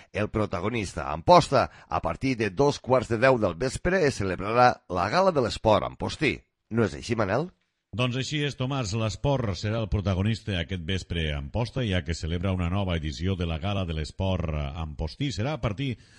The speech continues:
Speaker 2: de dos quarts de deu del vespre a la discoteca Metro, on, eh, s'entregaran els premis als diferents clubs i també persones premiades en l'àmbit de l'esport, eh,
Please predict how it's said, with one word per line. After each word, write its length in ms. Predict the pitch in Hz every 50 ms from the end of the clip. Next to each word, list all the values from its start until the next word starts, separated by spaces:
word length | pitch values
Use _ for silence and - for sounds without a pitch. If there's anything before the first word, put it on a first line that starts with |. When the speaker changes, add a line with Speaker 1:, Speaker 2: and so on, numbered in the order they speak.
| - _ -
Speaker 2:
de 140 | 80 82
dos 160 | 104 120 - -
quarts 320 | 117 123 120 113 95 104
de 80 | 92 101
deu 320 | 107 104 98 87 85 82 78 78
del 240 | 76 71 71 71 87
vespre 380 | 104 104 - - 107 107 107
a 100 | 98 82 78 78
la 80 | 78 78
discoteca 680 | 76 - - 85 - - 101 87 - 92 80 69 65 65
Metro, 540 | 67 80 101 113 - - 127 135 127 - - - - _ -
on, 260 | 87 92 95 92 92
eh, 200 | 90 85 80 76 73
s'entregaran 560 | - 92 95 - - 147 135 120 127 123 113
els 100 | 101 -
premis 480 | - - 101 101 95 98 101 98 85 85
als 160 | 87 82 71
diferents 480 | 80 85 - 92 95 95 90 85 - -
clubs 540 | _ - 117 139 127 87 73 - - - 78 73 - _ _ _ _ _ -
i 220 | 82 85 82 80 73 87
també 240 | 80 80 85 98 90
persones 540 | - 90 82 - - 104 98 92 87 - -
premiades 540 | - 110 120 107 87 85 82 78 80 73 80
en 80 | 76
l'àmbit 380 | 80 90 92 87 82 90 78 - - _ - - -
de 140 | - 76 73
l'esport, 460 | 69 69 - - 90 82 80 73 71 73
eh, 160 | 69 65 60